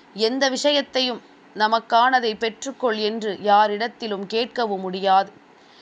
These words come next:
இதுவரையிலும் கிடைத்த விஷயங்களை எல்லாம் நீ சரியாக பெற்றுக்கொண்டு உனக்கு வேண்டியபடி உனக்கான உண்மைகளை நீ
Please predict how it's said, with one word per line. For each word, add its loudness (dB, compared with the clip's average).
இதுவரையிலும் 0
கிடைத்த -4
விஷயங்களை -2
எல்லாம் 2
நீ -8
சரியாக 2
பெற்றுக்கொண்டு -10
உனக்கு 0
வேண்டியபடி 0
உனக்கான 2
உண்மைகளை -4
நீ -6